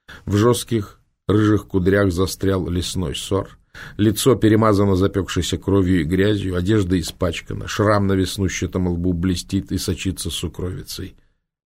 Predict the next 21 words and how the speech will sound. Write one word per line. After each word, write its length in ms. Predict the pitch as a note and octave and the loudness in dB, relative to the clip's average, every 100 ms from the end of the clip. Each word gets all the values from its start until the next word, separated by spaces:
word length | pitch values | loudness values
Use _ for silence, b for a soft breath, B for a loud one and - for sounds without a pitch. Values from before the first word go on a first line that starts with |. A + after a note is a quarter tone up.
| _ - | _ 0
Он 160 | C3 | 2
нагнулся 520 | B2 A#2+ B2+ D3 - G#2+ | 4 4 4 2 2 0
и 40 | |
коротко, 440 | - B2+ G#2+ - | 2 2 2 0
без 240 | E2+ F2+ G#2+ | 0 2 2
замаха, 520 | E2+ G#2 A#2+ G#2+ - | 2 2 2 0 0
ударил 460 | G2+ F#2+ A2 F#2+ F2+ | -2 2 4 4 2
ее 140 | F2 | 0
по 120 | E2 | 0
лицу 340 | G2+ F#2+ - F#2 | 0 0 0 -2
открытой 440 | F2 F#2+ F#2+ F#2 | -2 -4 -2 -2
ладонью. 500 | F2+ F#2+ D#2+ - - - _ _ _ _ _ _ _ _ _ - | -2 -2 -4 -8 -14 -20 _ _ _ _ _ _ _ _ _ -2
Раздался 520 | A2 G#2 G2+ G2+ F#2+ | 2 2 2 2 0
шлепок, 560 | - F#2+ - A#2+ A#2+ G#2 | 0 -2 -2 -6 -6 -4
голова 340 | F#2+ G2 G2 | 0 2 2
Жанны 320 | F2 F#2+ F2+ | 2 2 0
дернулась, 600 | E2+ F2+ G#2 G2+ G#2+ G#2+ | 0 2 2 2 0 -2
запрокинувшись 880 | G2 F2+ F2+ F#2+ - F2 E2+ F#2 F2+ | -4 -4 -2 -4 -4 -6 -6 -6 -4
на 120 | F#2 | -6
тонкой 340 | E2 E2 D#2 | -6 -8 -8
шее. 380 | E2 - - - | -10 -10 -12 -14